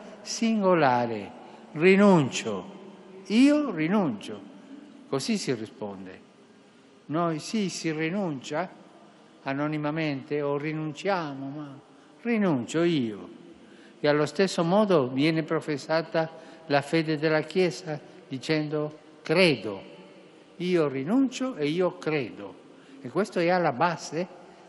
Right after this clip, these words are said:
del battesimo. È una scelta responsabile che sigue di essere tradotta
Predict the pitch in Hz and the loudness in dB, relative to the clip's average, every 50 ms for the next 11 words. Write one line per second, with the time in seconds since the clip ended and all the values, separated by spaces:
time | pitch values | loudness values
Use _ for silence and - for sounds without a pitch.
0 | - - - 120 127 120 117 120 120 120 - 127 120 110 - - - 98 92 87 | -18 -8 -4 -2 0 2 2 0 0 0 0 -2 -2 -2 -4 -8 -10 -12 -12 -12
1 | 82 - - - - - - - - - - - - - - - - - - - | -14 -18 -20 -20 -20 -20 -20 -20 -20 -20 -20 -20 -20 -20 -20 -20 -20 -20 -6 0
2 | 165 185 190 196 196 175 - - 202 202 196 - 190 170 165 165 156 - - 160 | 2 2 4 4 4 2 4 4 4 4 4 4 2 2 2 2 -2 -2 0 0
3 | 147 143 - - 190 180 156 131 113 117 110 107 110 107 101 - - - - - | 0 0 2 2 4 4 4 4 2 0 -4 -4 -4 -6 -8 -10 -14 -18 -20 -20
4 | - - - - - - - - 143 131 - - 190 190 190 180 160 139 147 156 | -20 -20 -20 -20 -20 -10 -4 -2 -2 -2 0 -2 -2 0 0 0 0 0 0 0
5 | 165 151 - - 156 143 131 - 143 139 127 139 165 175 170 - - - 170 160 | 0 0 0 -2 -2 -2 -2 -2 -4 -2 0 2 2 2 2 0 -4 -2 0 0
6 | 156 156 | 0 -2